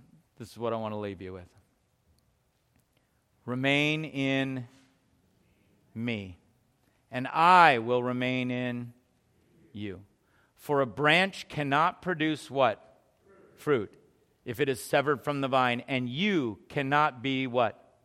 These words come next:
"Fruitful, unless you remain in me." And so the point of all of this is fruit happens. Fruit happens,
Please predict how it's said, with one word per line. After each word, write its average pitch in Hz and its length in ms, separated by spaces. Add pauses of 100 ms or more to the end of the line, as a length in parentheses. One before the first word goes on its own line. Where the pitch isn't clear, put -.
(600)
"Fruitful, 110 760 (440)
unless 131 680 (640)
you 123 440
remain 110 580 (580)
in 104 220
me." 87 260 (2750)
And 107 100
so 131 100
the 117 120
point 156 320
of 131 100
all 139 220
of 113 60
this 110 260
is 110 260 (760)
fruit 147 360
happens. 120 540 (1900)
Fruit 151 260
happens, 123 540